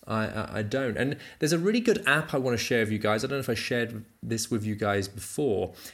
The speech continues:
It's called Nomo, okay? A friend of mine introduced it to me because he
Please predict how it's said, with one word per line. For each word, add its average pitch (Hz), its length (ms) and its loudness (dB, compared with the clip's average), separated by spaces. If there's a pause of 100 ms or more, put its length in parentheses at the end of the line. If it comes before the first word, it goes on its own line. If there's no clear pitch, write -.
It's 127 160 -2
called 139 280 0
Nomo, 120 680 2 (440)
okay? 107 460 0 (300)
A - 60 -2
friend 160 320 2
of 160 100 2
mine 143 260 2
introduced 113 600 -2
it - 120 -6
to - 120 -4
me 95 220 -2
because 104 340 -4
he 117 240 -2